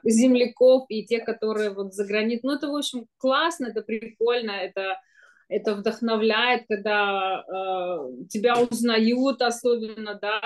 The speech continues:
когда тебе подходят. "Это же вы, да, Татьяна Краснопольская?" "Да". "Это же вы марафон, э, щас опять делаете, да? А вот это же вы там, там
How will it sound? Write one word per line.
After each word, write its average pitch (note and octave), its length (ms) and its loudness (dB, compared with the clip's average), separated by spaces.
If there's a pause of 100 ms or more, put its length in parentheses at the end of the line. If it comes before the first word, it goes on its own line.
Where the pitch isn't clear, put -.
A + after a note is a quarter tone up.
когда A3 280 -4
тебе D#4 260 0
подходят. C#4 720 -2 (400)
"Это D4+ 120 4
же D4+ 160 0
вы, B3+ 460 -2 (140)
да, G4+ 200 0
Татьяна C4 440 -4
Краснопольская?" A3 720 -8
"Да". B3 340 0 (760)
"Это D4+ 220 -2
же D4+ 120 4
вы A#4 80 8 (140)
марафон, D#4 480 0
э, A3+ 400 -2
щас A3+ 220 -4
опять A3+ 320 -2
делаете, F#3+ 520 -4
да? A3 340 0
А A#3+ 120 0
вот G4 140 0
это F#4+ 180 2
же F#4 140 4
вы G#4 100 6 (100)
там, D#4+ 200 -2
там C4 140 -6